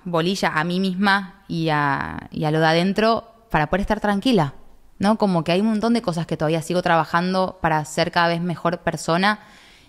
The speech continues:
y, y eso es lo que más me preocupa a, a la hora de maternar y, y de ser mamá. Igual soy un poco mamá con todo el mundo porque soy una persona súper...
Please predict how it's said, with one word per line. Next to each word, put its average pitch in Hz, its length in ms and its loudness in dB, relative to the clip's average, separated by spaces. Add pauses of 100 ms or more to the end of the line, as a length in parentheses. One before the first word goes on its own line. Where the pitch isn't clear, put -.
(120)
y, 147 920 -4 (360)
y 160 80 0
eso 165 140 2
es 175 40 2
lo 170 120 2
que 143 140 0
más 143 280 0
me 156 140 -2
preocupa 131 580 -2
a, 135 100 -4
a 131 280 -2
la 131 120 2
hora 135 100 4
de 135 80 2
maternar 139 540 0
y, 143 160 -4
y 147 240 -2
de 131 140 0
ser 147 280 -2
mamá. 156 360 0
Igual 277 220 0
soy 320 120 0
un 269 60 -2
poco 285 200 0
mamá 226 260 2
con 208 200 0
todo 190 120 2
el 196 60 0
mundo 196 360 0
porque 147 300 -2
soy 156 160 0
una 156 160 2
persona 156 320 -2
súper... 151 480 -2